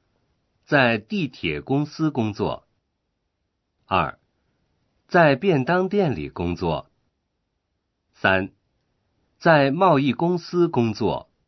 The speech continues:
四、在地铁服务中心工作。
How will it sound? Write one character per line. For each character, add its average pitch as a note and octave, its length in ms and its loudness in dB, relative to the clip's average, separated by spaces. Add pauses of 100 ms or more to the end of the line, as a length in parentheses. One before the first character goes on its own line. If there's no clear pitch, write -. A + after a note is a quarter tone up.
(1000)
四、 G2 440 -2 (720)
在 D3 320 4
地 D#3+ 260 -6
铁 E2+ 260 -2
服 A2+ 260 -6
务 D3 120 -2
中 D#3+ 220 -4
心 E3 320 -2
工 G2+ 220 -4
作。 - 320 -6